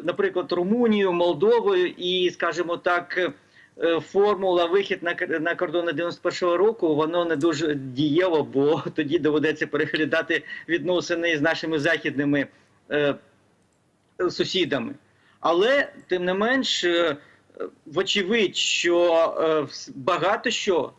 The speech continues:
від, е, реалізації такого плану буде залежати від, е, результатів виборів в Сполучених Штатах.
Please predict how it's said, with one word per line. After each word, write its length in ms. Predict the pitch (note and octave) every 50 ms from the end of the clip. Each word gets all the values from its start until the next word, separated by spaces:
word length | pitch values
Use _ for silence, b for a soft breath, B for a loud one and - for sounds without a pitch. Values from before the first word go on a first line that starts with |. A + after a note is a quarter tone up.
| - - -
від, 240 | C#3 E3 F3 D#3+ - _ -
е, 380 | D#3+ E3 D#3+ D#3+ D#3+ D#3+ D3 - B B B B B
реалізації 680 | E3 E3 F#3 F#3+ F#3+ F#3 D3+ E3+ E3+ D#3 C#3+ - - C#3+
такого 300 | - D#3 D3 E3+ E3+ D#3+
плану 320 | - G#3 A#3 C4 B3+ A#3 -
буде 260 | D3 F#3+ F#3+ G#3 D#3+
залежати 520 | D3 D#3 D#3 E3 E3 E3+ E3+ D3 E3+ E3
від, 300 | C#3+ B2+ D#3+ F#3+ F#3 C#3+ - - -
е, 200 | E3 E3 D#3+ D#3
результатів 560 | D3 C3+ D#3+ E3 D3 F#3+ F#3 F3+ F3 F3 D3
виборів 520 | C3 B2 C3+ F3+ G3+ D3 E3+ F3+ E3+ E3+ C#3+
в 60 | -
Сполучених 560 | - - - D3+ D#3 D#3+ D#3 E3+ D#3+ D#3 D3+
Штатах. 440 | - - - D3 C#3 A#2+ - A#2+